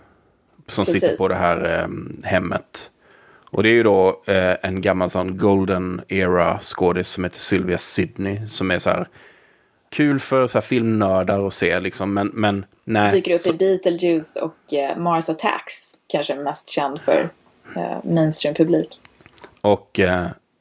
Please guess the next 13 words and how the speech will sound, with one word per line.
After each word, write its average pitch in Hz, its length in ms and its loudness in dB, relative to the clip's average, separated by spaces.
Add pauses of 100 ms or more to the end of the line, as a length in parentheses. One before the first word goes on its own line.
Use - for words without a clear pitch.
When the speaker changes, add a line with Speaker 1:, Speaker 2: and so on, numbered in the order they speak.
(240)
Speaker 1:
men, 117 280 0
men 104 220 2
nej, 101 300 2
du - 80 -2
har 101 80 4
helt 95 180 0
rätt. 92 140 -2
Och 123 300 -2
jag 110 80 0
menar, 92 240 0 (680)
se, - 380 0
sett - 380 0
till, 101 320 2